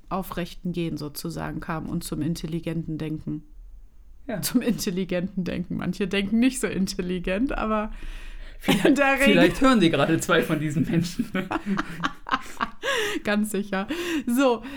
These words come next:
Speaker 1: also, es gibt tatsächlich aber auch Missing Links, die wirklich gefunden wurden. Und das sind nicht wenige, sondern bestimmt, also nicht bestimmt, sondern recherchiert habe ich über tausend ehemalige Missing Links wurden gefunden,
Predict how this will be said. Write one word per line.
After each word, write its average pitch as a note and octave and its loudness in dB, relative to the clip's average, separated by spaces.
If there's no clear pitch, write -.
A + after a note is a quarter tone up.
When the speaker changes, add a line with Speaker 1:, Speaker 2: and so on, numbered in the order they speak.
Speaker 1:
also, A3 2
es - -4
gibt - -4
tatsächlich A3 -2
aber G3+ 0
auch - -4
Missing A#3 2
Links, A3 0
die A#3 0
wirklich F#3+ -2
gefunden G#3 0
wurden. E3+ 0
Und F3+ -2
das G3 -2
sind G#3+ 0
nicht A3 -2
wenige, B3+ 2
sondern B3+ 4
bestimmt, C4+ 0
also A3 0
nicht G#3+ -2
bestimmt, C4 0
sondern A3 0
recherchiert B3+ 0
habe A#3+ 2
ich C4+ -2
über A#3+ 0
tausend C#4+ 0
ehemalige A#3 0
Missing G#3+ 0
Links G#3 -4
wurden G#3+ 0
gefunden, A3 0